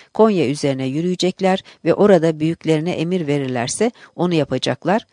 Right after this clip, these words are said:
fakat büyüklerin kim olduğunu bilmiyorlar. Bu karşılaştırmadan pek yakın ve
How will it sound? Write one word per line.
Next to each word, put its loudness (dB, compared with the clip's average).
fakat 2
büyüklerin 0
kim -2
olduğunu -2
bilmiyorlar. -6
Bu 0
karşılaştırmadan 2
pek 0
yakın -2
ve -2